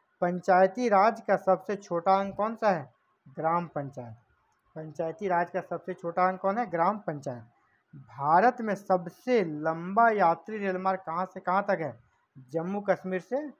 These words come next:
तवी। भारत में सबसे लंबा यात्री रेल मार्ग कहाँ से कहाँ तक है? आपका कश्मीर से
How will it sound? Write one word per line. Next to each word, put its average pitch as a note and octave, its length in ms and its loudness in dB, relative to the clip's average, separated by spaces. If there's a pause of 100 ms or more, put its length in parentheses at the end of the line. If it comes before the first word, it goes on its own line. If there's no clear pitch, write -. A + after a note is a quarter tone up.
(240)
तवी। C#3+ 260 -10 (720)
भारत C#3+ 460 -2
में G#3 120 -6
सबसे F#3 500 -4
लंबा E3 460 2
यात्री E3+ 560 0
रेल G3 200 4
मार्ग D#3+ 260 0
कहाँ D#3+ 220 -4
से F#3+ 140 -8
कहाँ F#3+ 200 0
तक G3+ 160 -2
है? C4+ 220 -2 (800)
आपका D#3 320 2 (1200)
कश्मीर F#3 380 -2
से C#4+ 320 -2